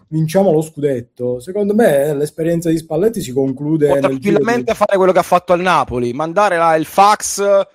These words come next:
Speaker 2: o farsi mandare il fax, "arrivederci e grazie, paperelle", e poi magari c'è un'altra chiamata da un'altra parte. Su questo io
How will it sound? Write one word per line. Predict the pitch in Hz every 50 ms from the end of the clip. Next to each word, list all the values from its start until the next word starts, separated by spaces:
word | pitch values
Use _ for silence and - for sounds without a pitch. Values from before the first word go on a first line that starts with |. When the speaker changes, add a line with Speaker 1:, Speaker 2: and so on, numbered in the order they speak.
| _ _
Speaker 2:
o | - 135
farsi | - - 170 170 - - 160
mandare | 156 151 151 151 156 175
il | 170
fax, | - - 196 196 190 185 -
"arrivederci | - 147 135 143 147 151 156 143 - 165
e | 160
grazie, | 151 165 170 170 170 165 - - 151 147
paperelle", | - 147 139 151 160 170 175 180 175 165 151 147
e | -
poi | - 147
magari | 135 135 131 143 139
c'è | - -
un'altra | 127 127 120 - 131
chiamata | 120 127 127 123 117
da | 113
un'altra | 110 113 117 - - 110
parte. | 120 120 110 95 - - - - - _ _ _ _ _
Su | _ - -
questo | - 147 180 - - 175
io | 151 139 143 143 135 127 120 113 110 - 98 95